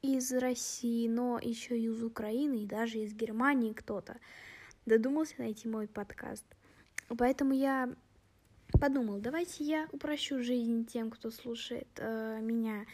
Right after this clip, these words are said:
за границей. То есть, э, я живу в России, а значит, гра-, <laughs> за границей это в Германии и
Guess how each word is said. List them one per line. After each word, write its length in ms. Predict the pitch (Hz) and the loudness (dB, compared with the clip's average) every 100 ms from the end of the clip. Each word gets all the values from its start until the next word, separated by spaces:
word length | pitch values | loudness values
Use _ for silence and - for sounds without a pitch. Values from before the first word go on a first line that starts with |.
| - - - - - | -20 -20 -20 -10 2
за 120 | 233 | 4
границей. 840 | 220 214 220 262 302 - 359 370 359 | 4 0 0 0 -2 -4 -2 -2 -4
То 100 | - | -4
есть, 340 | 240 233 - 226 | -2 -2 -6 -4
э, 340 | 226 226 226 | -2 -2 -2
я 180 | 226 226 | 0 0
живу 220 | 220 226 | 0 0
в 60 | 226 | 2
России, 480 | 269 - - 214 - | 0 -2 -6 -6 -4
а 200 | 220 220 | -4 -4
значит, 340 | 240 233 247 - 233 | -4 -4 -6 -12 -4
гра-, 180 | 240 | -2
<laughs> 100 | 226 | 0
за 140 | 240 262 | 4 4
границей 520 | 240 240 320 - 269 | 6 4 2 0 -2
это 440 | 247 226 220 214 | 0 -2 0 -2
в 440 | 214 226 233 226 240 - - - | -4 -8 -6 -6 -6 -12 -20 -6
Германии 520 | 240 220 240 285 254 233 - - 240 | -4 -4 -4 -2 -2 -4 -14 -12 -4
и 280 | 233 233 | -2 -2